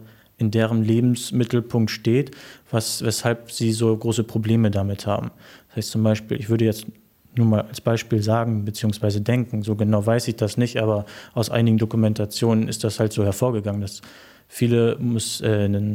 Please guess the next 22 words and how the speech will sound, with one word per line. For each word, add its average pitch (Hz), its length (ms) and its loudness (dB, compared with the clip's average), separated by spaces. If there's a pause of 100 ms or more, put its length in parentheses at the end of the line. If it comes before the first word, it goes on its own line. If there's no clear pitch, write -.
dass 107 160 -8
viele 117 200 0
Juden 113 360 2
zum 113 160 0
Beispiel 107 260 0
bespuckt 117 420 -4
werden, 104 160 2
mitten 110 200 2
auf 107 100 2
der 113 120 -2
Straße 117 360 0
oder 107 100 0
beleidigt 107 560 0
werden, 104 140 0
wenn 104 120 2
sie 107 80 0
eine 107 100 4
Kippa 107 280 -2
tragen 104 320 -2
und 113 140 -4
so 107 160 -2
weiter. 113 420 0